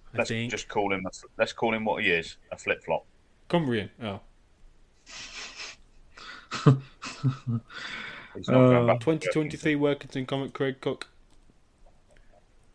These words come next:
Speaker 1: Sorted. His average is low enough to get in the National League, surely.
Speaker 2: Who you got? George Rothery. That's your first signing.
Speaker 1: George Rothery, Lee Compline,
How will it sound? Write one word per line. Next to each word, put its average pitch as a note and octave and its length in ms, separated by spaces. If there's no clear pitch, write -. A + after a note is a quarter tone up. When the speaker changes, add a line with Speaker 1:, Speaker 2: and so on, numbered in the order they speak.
Speaker 1:
Sorted. A#2 520
His A#2+ 140
average A#2 260
is G#2 120
low G#2+ 100
enough G2+ 140
to - 80
get G#2 100
in G2+ 80
the G#2 60
National G#2 300
League, G#2 120
surely. G#2 340
Speaker 2:
Who D3+ 100
you A#2 120
got? - 160
George A2+ 260
Rothery. G2+ 540
That's - 220
your G2 140
first D#2+ 300
signing. E2+ 300
Speaker 1:
George B2+ 240
Rothery, C3+ 400
Lee A#2+ 180
Compline, B2 480